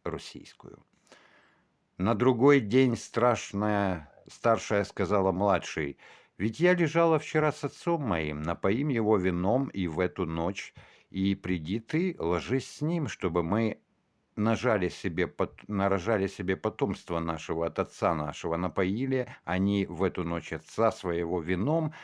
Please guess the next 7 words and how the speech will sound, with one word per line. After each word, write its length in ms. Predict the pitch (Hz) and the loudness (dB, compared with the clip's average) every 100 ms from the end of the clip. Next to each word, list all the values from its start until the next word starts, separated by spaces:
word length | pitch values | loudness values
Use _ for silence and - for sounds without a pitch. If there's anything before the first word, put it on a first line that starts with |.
| - - | -20 -8
и 140 | 151 170 | -4 -4
встала 420 | - 160 156 127 | 0 4 6 6
младшая 600 | 101 87 95 - 113 95 | 4 2 2 0 0 2
и 80 | 85 | 0
легла 360 | 82 87 90 | -2 2 2
с 140 | - 104 | 0 -4
ним, 320 | 113 139 | -2 0